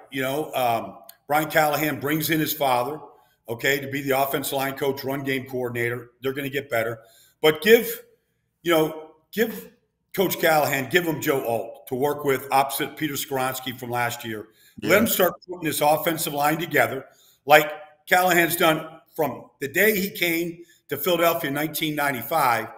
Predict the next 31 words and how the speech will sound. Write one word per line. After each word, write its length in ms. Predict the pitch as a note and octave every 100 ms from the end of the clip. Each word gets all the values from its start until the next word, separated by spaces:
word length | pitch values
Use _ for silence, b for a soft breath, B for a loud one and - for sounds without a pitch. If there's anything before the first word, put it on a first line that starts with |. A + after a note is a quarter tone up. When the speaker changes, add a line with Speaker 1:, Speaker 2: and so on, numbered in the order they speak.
| B B B B
Speaker 1:
with 380 | A#2+ C3+ B2+ -
Gruden 640 | C#3+ D#3 D#3 D3+ C#3+ D3 D3
and 320 | B2 A2+ A2
Sean 280 | - D#3 D3 -
Payton, 320 | D3 C#3+ C3
all 140 | D3
the 60 | E3+
guys 260 | D3 C#3+ C#3
that 120 | A#2+
came 280 | D#3 E3 B2+
here. 240 | G#2+ G#2 _ b b b b _
Like, 160 | C#3+ D3+
he's 140 | F#3+
been 220 | G3 F3
building 260 | E3+ F3 E3+
offensive 460 | E3 E3 D#3+ D#3+
lines 240 | D#3 D3+ C#3
everywhere 340 | D3 C#3 C#3
he's 140 | B2 C3
ever 160 | A#2+
been. 260 | A2+ G#2+ - _ _ _ _
Give 140 | F#3
him 100 | F#3+
a 140 | G3 -
piece, 400 | D#3 C#3 - - _ _ -
like 160 | C#3
a, 160 | C#3 A#2+ -
a, 320 | A#2+ - A#2+
a 60 | A2 -
massive, 680 | A2+ C#3+ F3 F3+ G3 E3+ - - _ _ _ _
um, 520 | B2+ B2 A#2 A2 G#2